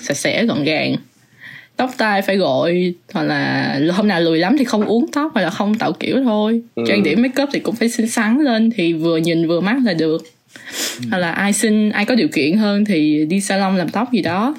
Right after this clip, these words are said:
Speaker 2: Ừ, ừ.
Speaker 1: Rồi, ờ, quần áo thì phải, ờ, gọn gàng. Thứ nhất là, ừm, mình phải lên, mình coi cái profile Instagram người ta là, ờ, nhìn thằng này chắc có vẻ như là sẽ thích con gái mặc quần áo như thế này, đúng không?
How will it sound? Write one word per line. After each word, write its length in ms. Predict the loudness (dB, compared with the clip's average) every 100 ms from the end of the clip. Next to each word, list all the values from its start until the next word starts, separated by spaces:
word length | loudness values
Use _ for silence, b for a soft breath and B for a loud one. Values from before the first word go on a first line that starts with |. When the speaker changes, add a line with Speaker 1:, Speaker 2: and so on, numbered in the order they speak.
| -8 -4
Speaker 2:
Ừ, 360 | -2 -2 -4 -8 -8
ừ. 120 | -6 -6 B B B -6
Speaker 1:
Rồi, 400 | -2 -2 0 0
ờ, 380 | 0 0 0 0
quần 140 | 0
áo 300 | 2 2 2 2
thì 160 | 0
phải, 380 | -2 -2 0 0
ờ, 360 | 0 0 0 -2
gọn 260 | -2 -2
gàng. 540 | 0 0 0 0 0 -2
Thứ 120 | 0 2
nhất 180 | 2
là, 180 | 0 0
ừm, 340 | -2 -2 -2 -4 -8 B B B B B -4 0
mình 180 | 0 0
phải 240 | 0 2
lên, 400 | 2 2 2 2
mình 120 | 2
coi 240 | 0 0 0
cái 140 | 0
profile 440 | 0 -2 -2 0
Instagram 380 | 0 -2 -2 -2
người 80 | -2
ta 160 | -2 -2
là, 180 | -2 -2
ờ, 180 | 0 0
nhìn 220 | 0 0
thằng 160 | 0
này 200 | 0 -2 -2
chắc 120 | -4 -2
có 140 | -2
vẻ 220 | 0 2
như 120 | 2 2
là 200 | 0 0
sẽ 120 | 0
thích 120 | 0 0
con 140 | 0
gái 180 | 2 2
mặc 140 | 0 0
quần 140 | -2
áo 120 | 0 2
như 80 | 2
thế 40 |
này, 260 | 0 0 -2
đúng 100 | 0
không? 220 | 0 -2